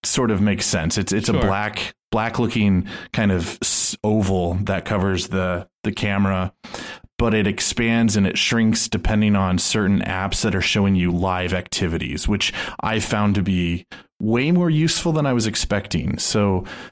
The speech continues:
Speaker 1: for, for example, things like, um, if you're gonna get an Uber or a Lyft,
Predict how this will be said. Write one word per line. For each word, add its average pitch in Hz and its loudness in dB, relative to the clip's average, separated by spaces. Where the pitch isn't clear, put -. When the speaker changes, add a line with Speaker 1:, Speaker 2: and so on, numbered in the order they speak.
Speaker 1:
for, 107 2
for 110 0
example, 101 2
things 107 2
like, 95 -2
um, 92 0
if - -2
you're 101 0
gonna 101 2
get 95 0
an 95 2
Uber 92 2
or 95 0
a 90 2
Lyft, 92 0